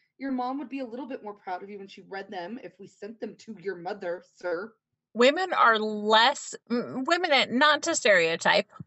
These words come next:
Speaker 2: most of these are directed at women. They
Speaker 1: Women.
Speaker 2: use female body parts and female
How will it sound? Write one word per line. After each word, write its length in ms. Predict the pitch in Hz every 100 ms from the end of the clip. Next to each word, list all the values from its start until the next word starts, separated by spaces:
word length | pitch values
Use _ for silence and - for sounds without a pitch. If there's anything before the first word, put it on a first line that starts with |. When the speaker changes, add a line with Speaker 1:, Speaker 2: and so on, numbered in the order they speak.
| _
Speaker 2:
most 520 | 214 233 262 302 -
of 120 | 320
these 220 | 247 233 220
are 140 | 226
directed 580 | 226 220 185 180 - 202
at 200 | 220 214
women. 460 | 175 156 180 285 - _ _ -
They 540 | 196 190 180 185 185 180
Speaker 1:
Women. 200 | 175 170
Speaker 2:
use 340 | 165 - - - _ _ _
female 880 | - 208 190 185 180 175 170 165 175 - _
body 280 | 311 302 285
parts 480 | 302 269 247 247 202
and 320 | 175 165 165
female 640 | 185 170 165 165 160 175